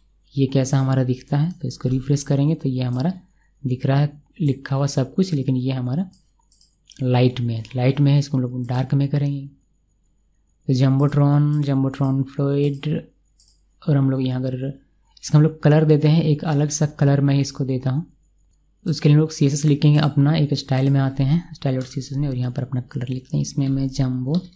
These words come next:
देखिए जंबोट्रॉन वहाँ देने का कोई ज़रूरी नहीं था, but हमने दिया क्योंकि हमारा एक एक post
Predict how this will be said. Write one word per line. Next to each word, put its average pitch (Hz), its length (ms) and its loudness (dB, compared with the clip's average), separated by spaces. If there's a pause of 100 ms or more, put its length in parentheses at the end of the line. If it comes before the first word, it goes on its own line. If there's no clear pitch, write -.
(600)
देखिए 147 220 4
जंबोट्रॉन 156 480 6
वहाँ 156 200 4
देने 147 220 4
का 156 120 2
कोई 156 600 0 (320)
ज़रूरी 139 380 4
नहीं 147 240 6
था, 151 160 0
but 135 200 -2
हमने 139 220 2
दिया 139 280 0
क्योंकि 143 240 0
हमारा 131 280 0
एक 147 180 0
एक 151 200 0
post 147 240 0